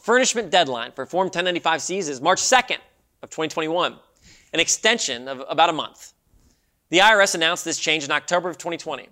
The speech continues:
Likewise, this adjusted date doesn't extend the filing deadline for A C A forms, all of which must be submitted on paper by February twenty-eighth or e-filed by March thirty-first.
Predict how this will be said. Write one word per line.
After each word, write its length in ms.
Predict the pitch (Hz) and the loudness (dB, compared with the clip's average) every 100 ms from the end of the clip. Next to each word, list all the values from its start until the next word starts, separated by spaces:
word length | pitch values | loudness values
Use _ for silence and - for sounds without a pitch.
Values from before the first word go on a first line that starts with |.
| _ _ _ _ _ _ _ - | _ _ _ _ _ _ _ 4
Likewise, 440 | 208 254 160 156 | 4 6 4 4
this 180 | 202 202 | 0 -4
adjusted 460 | 147 185 185 156 | 0 2 2 -4
date 260 | 131 180 156 | -2 -2 -2
doesn't 200 | 180 208 | -4 -2
extend 340 | 202 - 190 | -4 -4 -4
the 40 | 180 | -2
filing 340 | 185 196 196 | -2 -2 0
deadline 360 | 175 208 180 147 | 2 2 0 -4
for 120 | 151 | -4
A 60 | 160 | -4
C 160 | 180 | -2
A 100 | 202 | -2
forms, 480 | 196 131 113 - - _ _ _ _ _ | -2 -12 -14 -20 -20 _ _ _ _ _
all 260 | 160 208 240 | 6 6 6
of 80 | 214 | 4
which 200 | 240 190 | 0 0
must 220 | 214 - | -2 -2
be 80 | 220 | -4
submitted 340 | - 214 214 | -2 -2 0
on 160 | 220 202 | -2 0
paper 300 | 220 220 147 | 0 0 0
by 100 | 139 | 0
February 320 | 175 175 180 | 0 -2 -2
twenty-eighth 640 | 180 185 190 165 - _ _ _ _ _ _ | -4 -2 0 0 -8 _ _ _ _ _ _
or 120 | 135 | -10
e-filed 420 | 156 214 - 131 127 | -4 -4 2 2 2
by 100 | 127 | -2
March 200 | 143 - | -4 -4
thirty-first. 680 | 151 147 165 120 - - | -6 0 -2 -2 -10 -16